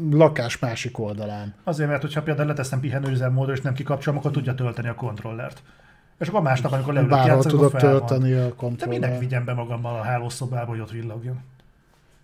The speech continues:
Speaker 1: Én oda rakom mindig a kontrollert, ahonnan ülök.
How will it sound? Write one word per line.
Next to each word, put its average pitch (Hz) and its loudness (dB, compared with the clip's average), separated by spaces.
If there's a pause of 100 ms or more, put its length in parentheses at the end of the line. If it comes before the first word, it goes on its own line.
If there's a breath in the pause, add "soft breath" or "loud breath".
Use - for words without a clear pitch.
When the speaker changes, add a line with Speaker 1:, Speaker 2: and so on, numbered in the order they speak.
(2750)
Speaker 1:
Én 143 4
oda 143 0
rakom 131 0
mindig 127 0
a 120 -4
kontrollert, 143 2
ahonnan 131 0
ülök. 123 0